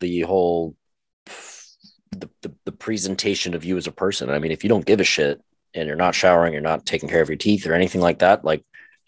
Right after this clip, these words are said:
that's how the world is gonna perceive you. Like, you're just a person that just doesn't give a shit. They smell and their teeth are brown and gross and whatever. Um,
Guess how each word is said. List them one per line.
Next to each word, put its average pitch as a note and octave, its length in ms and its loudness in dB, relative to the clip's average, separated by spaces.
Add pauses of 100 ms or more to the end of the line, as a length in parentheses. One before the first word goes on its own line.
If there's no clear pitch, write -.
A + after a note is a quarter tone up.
(160)
that's F#2+ 200 0
how G2 120 4
the F#2+ 80 2
world F#2 260 6
is E2 120 2
gonna E2+ 160 -2
perceive F#2 400 -2
you. D#2+ 80 -2
Like, C#2 180 -2
you're D#2 100 -4
just C#2+ 200 -12
a C2+ 120 -16
person D2 260 -6
that C#2+ 80 -4
just - 300 -4 (360)
doesn't C#2+ 220 0
give - 120 0
a - 40 -8
shit. - 220 -6
They D2 120 -2
smell D#2+ 360 4
and D2+ 80 0
their C#2+ 220 -4 (160)
teeth - 320 -10
are D2 320 -4 (140)
brown D2+ 320 0
and D2 320 -4
gross D2+ 320 2
and D#2 100 -2
whatever. E2 320 6 (560)
Um, D#2 460 4